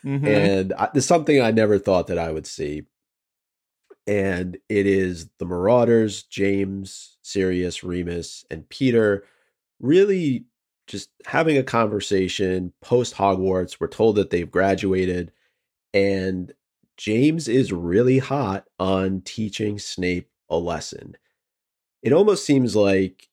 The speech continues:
Speaker 2: he'd be willing to kill him at some point, but the conversation doesn't go that far. And James is just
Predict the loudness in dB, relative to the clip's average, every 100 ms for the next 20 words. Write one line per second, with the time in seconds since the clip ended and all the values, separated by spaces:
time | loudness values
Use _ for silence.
0 | _ _ _ -6 -4 0 2 4 4 2
1 | -2 -6 -4 -4 -2 -4 -8 -12 _ _
2 | _ 0 2 0 -4 -8 -6 -6 -6 -6
3 | -6 -6 -10 _ 2 2 -2 -6 _ _
4 | -20 -8 -4 0 2 2 2 2 0 -2
5 | -4 -4 -6 -4 -6 -10 -10 -10 -10 -16
6 | _ _ _ -4 0 4 2 2 -2 0
7 | 0